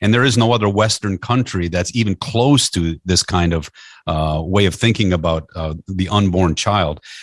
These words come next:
But explain to our listeners how that bill was a classic political overreaction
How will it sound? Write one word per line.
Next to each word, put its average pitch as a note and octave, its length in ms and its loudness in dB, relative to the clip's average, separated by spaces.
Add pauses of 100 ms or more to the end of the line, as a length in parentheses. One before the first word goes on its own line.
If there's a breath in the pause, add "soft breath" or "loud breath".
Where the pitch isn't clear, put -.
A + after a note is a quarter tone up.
(100)
But B2 160 0
explain D#3 340 0
to F3+ 80 4
our C3 80 6
listeners A#2+ 420 2
how G2 320 2 (520)
that A2+ 320 0
bill A2+ 240 4
was F#2 200 2
a F2 60 -4
classic B2 680 -2
political G#2+ 680 0
overreaction E2+ 1000 -2